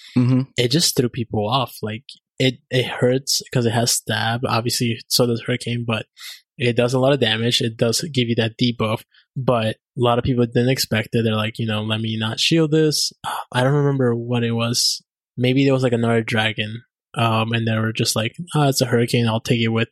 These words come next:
Speaker 2: uh, Garchomp," I think it was, maybe.
Speaker 1: Mm-hmm.
Speaker 2: Um, and maybe they'll survive, but if they do, like, an Outrage, it just one-shots it.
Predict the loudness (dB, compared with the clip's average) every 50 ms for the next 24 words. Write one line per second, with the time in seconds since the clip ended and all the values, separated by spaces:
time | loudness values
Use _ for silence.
0 | -4 -4 -4 -4 -4 -6 -6 -8 -10 -16 _ _ _ _ _ _ _ 0 2 2
1 | 4 2 2 0 0 -2 -2 -2 -2 -4 -4 -4 -4 -4 -2 -4 -2 -2 -2 -2
2 | -2 -2 -4 -6 -8 -2 0 2 4 4 4 4 2 0 -4 _ _ -2 0 0
3 | 0 0 -2 -4 -4 -4 0 0 2 2 2 2 2 2 2 2 2 2 2 2
4 | 2 2 2 2 0 0 -4 -4 _ -2 -2 -2 -2 0 -2 -2 0 -2 -2 -2
5 | -4 -6 -6 -2 0 0 2 2 0 -2 -2 -2 -2 -2 -2 -4 -8 _ _ -4
6 | -2 -2 -2 0 -2 -2 -2 -2 -2 -2 -2 -2 -2 -2 -4 -6 -6 -8 -10